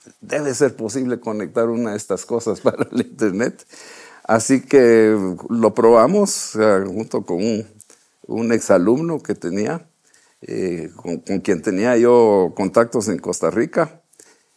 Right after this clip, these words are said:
eh, y a través del sistema telefónico hicimos esa primera conexión, entonces. Y de ahí la prensa fue la que me sacó el,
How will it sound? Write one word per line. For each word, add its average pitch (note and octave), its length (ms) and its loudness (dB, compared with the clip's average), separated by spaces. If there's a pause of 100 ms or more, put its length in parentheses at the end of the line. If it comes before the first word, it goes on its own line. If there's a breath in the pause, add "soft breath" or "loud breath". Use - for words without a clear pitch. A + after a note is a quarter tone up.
(120)
eh, G#2 480 0
y A#2 160 6
a G#2+ 100 6
través G#2 400 2
del A2+ 160 -2
sistema G2+ 480 -4
telefónico F#2+ 720 -6
hicimos E2+ 400 -8
esa F2 160 -4
primera F2 440 -8
conexión, F2 480 -10
entonces. - 580 -12 (580 soft breath)
Y C3+ 160 4
de C#3 140 8
ahí G3+ 400 6
la E3+ 180 4
prensa F3 380 4
fue D#3 160 2
la C#3+ 160 2
que B2 100 -4
me G#2+ 140 0
sacó B2+ 400 0
el, F#2+ 120 -2